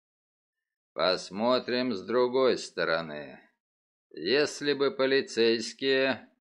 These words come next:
не удовлетворились мистером Красицким, они бы сейчас продолжали допрашивать вас.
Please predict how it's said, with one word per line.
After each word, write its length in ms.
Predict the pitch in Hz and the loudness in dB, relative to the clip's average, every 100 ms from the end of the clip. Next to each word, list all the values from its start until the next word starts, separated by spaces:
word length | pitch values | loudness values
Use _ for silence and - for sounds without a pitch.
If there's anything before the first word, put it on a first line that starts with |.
| _ | _
не 320 | 95 92 113 | -10 -2 0
удовлетворились 1400 | 131 131 127 131 135 143 - 135 139 147 147 143 127 - | 0 0 2 2 2 -4 -2 2 4 4 2 0 -2 -4
мистером 760 | 120 143 131 - - 131 127 117 | -4 -2 -4 -6 0 0 2 -2
Красицким, 1200 | 117 120 113 - 156 185 185 - 87 73 71 64 - _ _ _ - | 0 2 2 0 2 2 0 -8 -4 -4 -6 -16 -20 _ _ _ -6
они 440 | 87 98 120 135 | -4 -2 0 0
бы 180 | 135 127 | 0 0
сейчас 720 | - 120 110 - 123 131 - | 0 -2 -2 0 2 2 0
продолжали 840 | 117 120 113 113 98 117 123 120 | -4 0 2 2 2 4 6 4
допрашивать 880 | 113 113 110 113 117 - 110 110 107 | 2 0 2 2 2 0 0 0 -2
вас. 720 | 101 123 104 - - - | -4 0 -2 -4 -12 -18